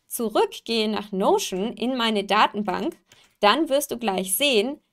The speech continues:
es hat jetzt hier diese Änderungen entsprechend übernommen. Du siehst jetzt hier diese kleinen Uhrzeiten. Hier ha-, haben wir jetzt eine Uhrzeit dazu, die vorher noch nicht da war.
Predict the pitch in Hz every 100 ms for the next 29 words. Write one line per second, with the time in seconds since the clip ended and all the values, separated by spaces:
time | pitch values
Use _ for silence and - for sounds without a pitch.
0 | _ _ 240 247 285 269 208 208 - -
1 | 311 339 233 302 - _ 277 370 370 -
2 | 254 277 269 262 262 262 233 - 214 226
3 | 233 208 226 214 196 170 143 - 190 262
4 | 349 - - 226 269 359 370 277 277 269
5 | 226 233 247 247 285 320 - 190 175 190
6 | 208 277 - 254 349 320 294 285 - 262
7 | 294 269 254 262 - 226 214 240 359 370
8 | 262 262 - 208 - 311 247 302 - -
9 | 262 262 220 254 285 240 214 220 302 -
10 | 226 - 170 220 - _ 185 170 -